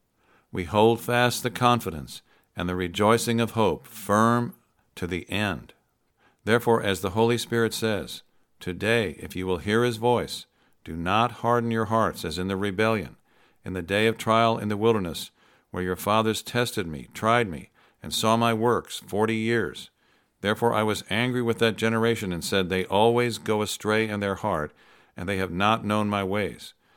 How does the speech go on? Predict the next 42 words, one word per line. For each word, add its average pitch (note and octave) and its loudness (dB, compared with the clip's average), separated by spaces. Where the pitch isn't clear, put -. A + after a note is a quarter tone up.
So - -6
I F#2+ 0
swore A#2+ 2
in A2+ -4
my A2+ 0
wrath, G#2+ 0
'They F2+ -8
shall F2 -6
not G2 -4
enter G2+ -4
my F#2 -4
rest.' F2+ -6
Beware, G#2 2
brethren, F2+ -6
lest G2 -2
there G2+ 0
be G#2 -2
in F#2+ -2
any B2 0
of A2 -2
you A#2 0
an D#2+ -10
evil A#2 -2
heart B2 2
of A2+ 0
unbelief A#2 -2
in E2+ -8
departing G#2+ 0
from G#2+ -6
the G#2 -4
living A2 0
God. G#2 -4
But F2+ -4
exhort A2 2
one B2 0
another B2 2
daily, A2 -2
while F#2+ 0
it F#2+ -2
is F#2+ -6
called A#2 2
today, A2 0